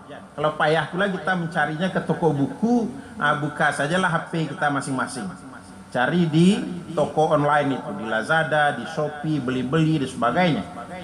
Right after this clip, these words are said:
Ah, pesan, nanti sampai di rumah baru bayar. Maka kita dapat membacanya, keluarga kita dapat membacanya. Kalau ada anak kita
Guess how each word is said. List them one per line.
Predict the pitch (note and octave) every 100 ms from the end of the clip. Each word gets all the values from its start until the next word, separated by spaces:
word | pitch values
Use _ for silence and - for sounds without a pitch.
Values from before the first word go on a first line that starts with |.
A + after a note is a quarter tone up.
| -
Ah, | B2+ B2
pesan, | F3 - A#3 E3+
nanti | D3+ A#3
sampai | G#3 G3 A3+
di | G3
rumah | G#3+ A3+
baru | G#3 A3
bayar. | F#3+ D#3 G#2+ - - - F3 C#3 - - - - - - - - - - -
Maka | B2+ C#3+ - A#3 C4 B3
kita | G#3+ F#3 F#3+ E3+
dapat | E3 - -
membacanya, | D3+ C#3+ C#3 - C#3+ C#3 F#3 B3+ C#4+ D4+ C#4 D#3+ A3+ C#4
keluarga | F#3+ G3 F#3+ F3 F#3+
kita | F#3 F#3 F#3
dapat | E3+ E3 F3
membacanya. | F3 D#3+ D#3 - E3 D3+ E3+ B3 D4+ - D3+ D#3+ G#3 C#4+ -
Kalau | F3+ F#3
ada | F#3+ B3 A#3+ C4 B3 A3 A3 - - B3+ A#3 - -
anak | F#3 G3+ A#3+ A#3+ A3
kita | G3 G3+ F#3+